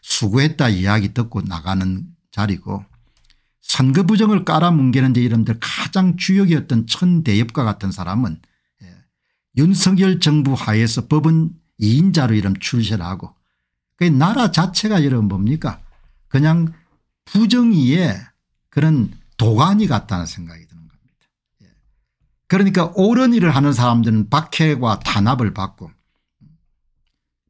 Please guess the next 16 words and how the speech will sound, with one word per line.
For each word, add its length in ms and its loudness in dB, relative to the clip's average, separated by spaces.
불법적이고 920 2
여러분들 500 2
그런 440 2
아주 360 -2
저질스러운 720 2
일을 180 2
하는 160 0
사람들은 420 -4
다 220 -2
출세를 480 -2
하는 220 -8
겁니다. 380 -20
그러니까 340 -2
어떻게 400 2
여러분들 380 2
누가 380 0